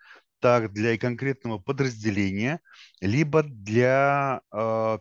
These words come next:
перечня подразделений. Также есть возможность, а, выделить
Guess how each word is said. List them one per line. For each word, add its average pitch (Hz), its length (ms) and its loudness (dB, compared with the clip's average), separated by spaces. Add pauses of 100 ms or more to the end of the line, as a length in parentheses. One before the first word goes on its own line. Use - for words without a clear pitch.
перечня 135 480 -6
подразделений. 87 840 -6 (1300)
Также 139 640 4 (120)
есть 127 360 0
возможность, 120 880 0 (1000)
а, 110 720 0 (640)
выделить 127 680 2